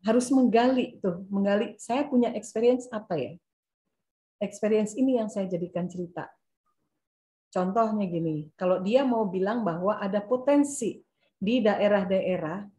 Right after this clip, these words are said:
ya, potensi perbankan di daerah, maka dia bisa ngomong, "Eh, ketika saya mengunjungi suatu daerah yang sangat terpencil, ternyata di sana aktivitas perbankan dalam tanda kutip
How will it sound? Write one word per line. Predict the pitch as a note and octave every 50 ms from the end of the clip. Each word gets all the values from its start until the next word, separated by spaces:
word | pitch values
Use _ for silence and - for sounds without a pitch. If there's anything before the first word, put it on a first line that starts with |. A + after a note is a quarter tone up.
| _ _ _ _ _
ya, | F#3 E3+ F3 G3 - - _ _ _
potensi | _ - G#3 G#3 G#3 A#3 A3 A3 G#3+ - - B3 B3+
perbankan | B3 A3+ G3 F#3+ F3+ F3+ F#3 F#3 A3+ A#3 A3+
di | G#3+ F3
daerah, | F3 C3 D3 D#3+ F3 F#3 G#3+ B3 B3 - - _ _ _ _ -
maka | G#3 - C4
dia | B3 C4 C#4
bisa | A#3+ G#3+ G#3+ - G3+ F3 - -
ngomong, | F#3 F#3 G3 G#3+ A#3 B3 B3+ B3 - _ _ _ _ _ _ _ _ G#3
"Eh, | G3+ G3 G3 G3 G3 G3 G3 G3
ketika | - G#3 C4+ C4+ D#4+ D4+
saya | D4+ - C4+ C4 C4
mengunjungi | B3+ B3 A#3 A3+ A3 G#3+ G3+ A3 A#3 B3 A#3 G#3 F3+ E3 E3
suatu | E3+ - F#3 F3+ - - F#3+ F3+
daerah | F3 - - E3+ F3 F3 F3+ F#3 F#3
yang | G3 F#3 F3+ F#3 F3
sangat | - D4+ F4 F#4+ F#4 F#4+
terpencil, | - A#3+ - - E3+ E3 - - - E3 E3 F#3 G#3+ G#3 - - _ _ _ _ _ _
ternyata | - B3 B3 B3 C4 C4 - D4+ C4
di | A3
sana | G3+ - - G3+ F#3+ F#3+ G3+ A3+ B3 B3+ B3+ - - _ _ _ _ _ _ _ _ _ _ _
aktivitas | _ G3+ A3 - - B3+ A3+ - C4 B3 - - C#4+ C#4 C4+ - - - - - _ _ _ _
perbankan | _ - B3+ G#3+ G3+ B3 B3+ C4 B3 B3+ A3 G#3 F#3+
dalam | E3+ E3 E3 E3 E3+
tanda | E3 D#3+ E3
kutip | E3 - F3+ - - B3+ B3+ -